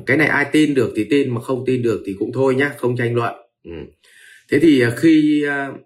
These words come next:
chúng ta đặt, ờ, câu hỏi là sự sống sau cái chết, và nếu có kiếp sau mà chúng ta tái sinh, thì hỏi cái gì đi tái sinh? Thì thưa cả nhà là,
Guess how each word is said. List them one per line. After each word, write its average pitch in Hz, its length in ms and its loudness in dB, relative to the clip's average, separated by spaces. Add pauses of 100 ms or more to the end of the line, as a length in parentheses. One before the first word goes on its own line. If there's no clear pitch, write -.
(120)
chúng 135 140 -8
ta 160 80 -2
đặt, 127 280 -2
ờ, 101 300 -6
câu 131 140 -2
hỏi 85 220 -4
là 90 140 -8
sự - 280 -6 (140)
sống 156 220 -2
sau 135 280 -6
cái 120 120 -2
chết, 170 180 -2 (840)
và 117 200 -2
nếu 135 380 2
có 147 200 -4
kiếp 190 120 2 (200)
sau 139 300 -2
mà 107 240 -4
chúng 120 180 -6
ta 123 240 -4
tái 120 200 -2
sinh, 135 260 0 (960)
thì 127 140 0
hỏi - 420 0 (800)
cái 147 300 0
gì 127 560 2 (2500)
đi 143 140 4
tái 131 200 0
sinh? 139 220 -4 (1120)
Thì 123 240 0
thưa 196 240 6
cả 113 160 -4
nhà 110 360 0
là, 101 300 -4